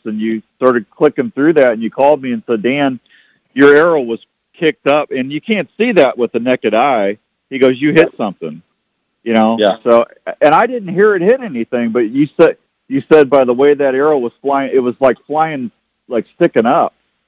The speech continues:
Speaker 1: instead
Speaker 2: Right.
Speaker 1: of flat, you know? And, but I
Speaker 2: Absolutely.
Speaker 1: didn't see, I, I didn't see that, you know?
Speaker 2: Yeah.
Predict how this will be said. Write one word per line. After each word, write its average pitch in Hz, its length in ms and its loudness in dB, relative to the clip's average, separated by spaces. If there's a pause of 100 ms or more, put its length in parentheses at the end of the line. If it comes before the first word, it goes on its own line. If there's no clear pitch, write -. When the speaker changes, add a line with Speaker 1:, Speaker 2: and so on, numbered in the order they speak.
(220)
Speaker 1:
instead 117 280 0
Speaker 2:
Right. 117 120 6
Speaker 1:
of - 60 -10
flat, 135 440 0 (240)
you 120 120 -12
know? 113 180 -2
And, 120 100 -8 (100)
but 143 280 0
I 143 140 8
Speaker 2:
Absolutely. 123 240 -2
Speaker 1:
didn't - 100 -20
see, 143 240 -6
I, 87 80 -6 (160)
I 131 160 4
didn't 165 280 -2
see 104 120 -4
that, 90 320 -2 (420)
you 107 140 -12
know? 113 160 -2
Speaker 2:
Yeah. 131 220 2